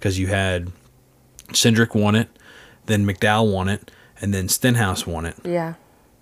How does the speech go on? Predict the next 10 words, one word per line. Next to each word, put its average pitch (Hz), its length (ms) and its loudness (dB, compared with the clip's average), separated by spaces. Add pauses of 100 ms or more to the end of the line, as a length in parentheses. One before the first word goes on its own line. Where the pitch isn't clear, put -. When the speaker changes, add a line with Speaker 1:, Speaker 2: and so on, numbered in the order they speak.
(840)
Speaker 1:
So 90 680 -2 (360)
Speaker 2:
So, 202 360 -4 (880)
yeah, 175 320 -4 (120)
they're, 190 200 0
we're 185 120 -2
kinda, 190 360 -4 (1300)
kinda 175 520 -4 (140)
done 175 240 0
that 165 180 -6
streak. - 540 -6